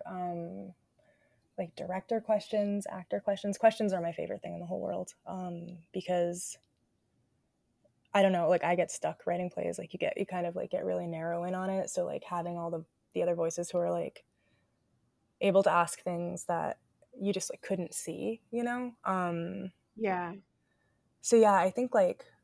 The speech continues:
Speaker 1: what I love, what I love in a rehearsal room is, like, when we've been with the material for, like, long enough that folks,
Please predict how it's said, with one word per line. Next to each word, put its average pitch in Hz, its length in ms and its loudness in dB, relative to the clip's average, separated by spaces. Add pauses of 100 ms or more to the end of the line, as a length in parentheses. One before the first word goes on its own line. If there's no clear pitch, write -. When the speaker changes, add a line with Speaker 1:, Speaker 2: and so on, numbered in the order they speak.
Speaker 1:
what 202 160 2
I 185 120 2
love, 180 380 -2 (720)
what 202 120 -6
I 190 80 -2
love 185 220 -4
in 196 80 -4
a 202 60 -6
rehearsal 208 400 -8
room 196 200 -2
is, 185 140 -6
like, 190 180 -8
when 185 140 -4
we've 180 320 -6
been 175 640 -8 (560)
with 190 200 -2
the 196 60 0
material 185 500 -2
for, 208 280 -6
like, 202 220 -4
long 180 200 -6
enough 185 200 -10
that - 180 -12
folks, - 460 -8